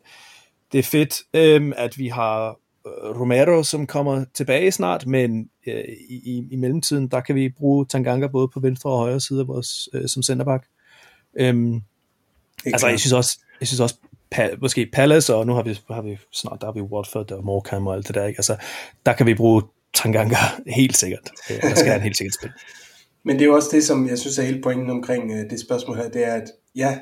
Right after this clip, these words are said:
Speaker 2: jeg tror, vi kommer til at se ham der igen. Jeg tror faktisk, at fordi vi har Rodon, Sanchez,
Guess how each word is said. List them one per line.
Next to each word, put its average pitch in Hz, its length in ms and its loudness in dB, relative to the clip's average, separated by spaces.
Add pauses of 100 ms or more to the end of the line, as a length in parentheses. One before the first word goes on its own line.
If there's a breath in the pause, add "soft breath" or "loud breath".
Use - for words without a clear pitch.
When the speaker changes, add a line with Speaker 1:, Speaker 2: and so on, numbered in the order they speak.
(400)
Speaker 2:
jeg 139 140 -4
tror, 135 200 -2
vi 127 100 -6
kommer 120 240 -8
til 135 100 -8
at 123 80 -6
se 135 140 -6
ham 117 140 -10
der 110 80 -6
igen. 113 200 -8
Jeg 123 100 -6
tror 135 320 -4
faktisk, 120 280 -4
at 117 60 -8 (400)
fordi 123 140 -10
vi 127 160 -4
har 135 380 -4 (880)
Rodon, 135 520 -2
Sanchez, 131 680 -4